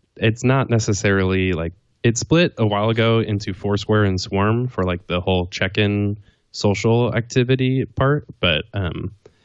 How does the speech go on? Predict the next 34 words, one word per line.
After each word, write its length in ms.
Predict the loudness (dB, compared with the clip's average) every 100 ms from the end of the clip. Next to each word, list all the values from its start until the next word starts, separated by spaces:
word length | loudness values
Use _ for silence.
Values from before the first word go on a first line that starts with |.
| _ _ _ 0
I 80 |
might 180 | 2 2
also 360 | 0 0 -2 -4
be, 380 | -4 -6 -6 -8
like, 240 | -6 -6 -2
living 280 | 2 4 2
in 120 | 0
San 180 | -2 -4
Francisco, 640 | -4 -2 -2 -2 -2 -2 -2
Foursquare 520 | -2 -2 -2 -6 -4
is 140 | -4 -4
still 240 | -4 -4
great. 380 | -4 -4 -4 -8 _ _ _ _
Maybe 240 | -2 0
not 280 | 0 0 -2 -2
elsewhere 540 | -2 -2 -2 -2 -2
<laughs> 40 | 0
around 260 | 0 2
the 80 | 0
world 240 | 0 -2
or 40 | -2
something 300 | -4 -4 -4
like 200 | -4 -4
that, 220 | -2 -2 -4 -4
but 220 | -4 -4 _ _ _ _ _ -2
I've 80 | 2
always 220 | 2 2
picked, 240 | 0 -4 -4
I've 140 | -2
always 240 | 2 2 0
preferred 500 | -8 -6 -2 -2 -2
Foursquare 480 | -2 -2 0 2 2
over 220 | 0 -2
Yelp 340 | -2 0 -2